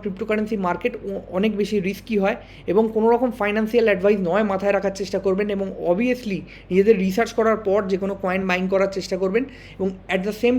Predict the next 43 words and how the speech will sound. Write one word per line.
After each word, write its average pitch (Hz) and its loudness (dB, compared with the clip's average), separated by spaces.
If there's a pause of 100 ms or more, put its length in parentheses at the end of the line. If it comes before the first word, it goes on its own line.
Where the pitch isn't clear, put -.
time 247 4 (100)
মাথায় 208 2
রাখার 214 -2
চেষ্টা 202 -4
করবেন 202 0
আমরা 190 -2
যে 202 4
অ্যানালিসিসগুলো 180 -2 (160)
করি 196 0 (100)
সেগুলো 175 -4
কিন্তু 170 -6
একেবারেই 175 -2 (100)
এডুকেশনাল 165 -2 (100)
পারপাসে। 175 -2 (680)
এবং 269 8 (420)
তার 240 0
সাথে 226 -6
সাথে 247 -2
আমরা 247 2
যদি 247 -4 (120)
দেখি 214 2 (220)
মার্কেটের 240 2 (180)
যে 214 4 (260)
অল্ট 269 4
কয়েনের 254 4 (100)
অবস্থা, 185 -2 (120)
সেটা 180 0
কিন্তু 196 -4
বলা 185 0
যায় 311 0 (540)
বিটকয়েনের 247 2
সাথে 208 -4
সাথে 202 -4
কিন্তু 202 -2
অল্ট 185 2
কয়েনের 196 -2
অবস্থা 185 -6
কিছুটা 202 -4
শোচনীয় 196 -2
হতে 185 -2
পারে 185 0
যদি 196 2
বিটকয়েন 170 -4